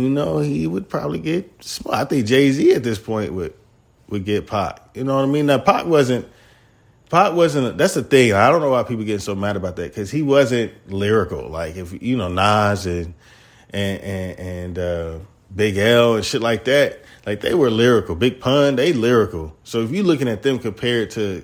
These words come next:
Tupac, Tupac was lyrical, um, in a way, but a lot of his shit was just very straightforward, um, s-, not storytelling, but until he started, it still got with Death Row. Death Row was all emotion,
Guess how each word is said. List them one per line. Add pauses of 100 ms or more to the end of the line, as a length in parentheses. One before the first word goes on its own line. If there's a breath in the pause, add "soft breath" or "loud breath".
(100)
Tupac,
Tupac
was
lyrical, (640 loud breath)
um, (260)
in
a
way,
but
a
lot
of
his
shit
was
just
very (480 soft breath)
straightforward, (140)
um,
s-, (140)
not
storytelling,
but
until
he
started,
it
still
got
with
Death
Row.
Death
Row
was
all
emotion,